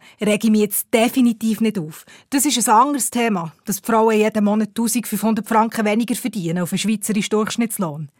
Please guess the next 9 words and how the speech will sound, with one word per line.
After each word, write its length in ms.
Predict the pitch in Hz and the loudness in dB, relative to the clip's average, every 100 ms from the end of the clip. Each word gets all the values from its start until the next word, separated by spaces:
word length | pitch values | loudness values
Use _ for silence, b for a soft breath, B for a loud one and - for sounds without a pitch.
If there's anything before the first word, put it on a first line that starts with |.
| B B B B | B B B B
Hey, 240 | B 339 226 B B B | B 0 0 B B B
in 100 | 233 | 0
schon 180 | 349 349 | 2 2
hundertzweiunddreissig 920 | 311 370 233 - 262 320 269 277 - | 0 -4 -6 0 2 2 0 -2 0
Jahren 300 | 277 220 - - B | 0 0 -2 -8 B
ist 260 | - - | -2 -2
die 100 | 226 | 0
Lohnungleichheit 920 | 208 233 302 349 302 294 311 240 202 | 2 4 4 2 -2 0 -2 -2 -4
behoben, 500 | 202 214 349 453 269 | 0 2 2 0 -8